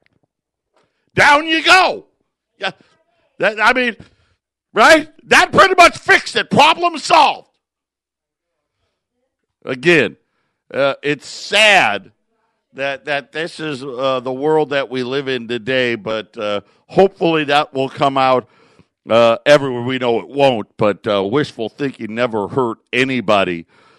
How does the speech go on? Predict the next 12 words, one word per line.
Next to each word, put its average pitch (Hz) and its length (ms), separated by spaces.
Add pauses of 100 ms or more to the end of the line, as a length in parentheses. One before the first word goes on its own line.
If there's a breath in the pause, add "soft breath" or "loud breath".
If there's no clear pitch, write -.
(260 soft breath)
Uh, 92 480
but, 101 300
but 107 140
that 185 180
would 185 120
fix - 300
it. 143 140 (760)
That 170 180
would 175 120
fix - 360
it. 175 100 (1400)
Right? 147 340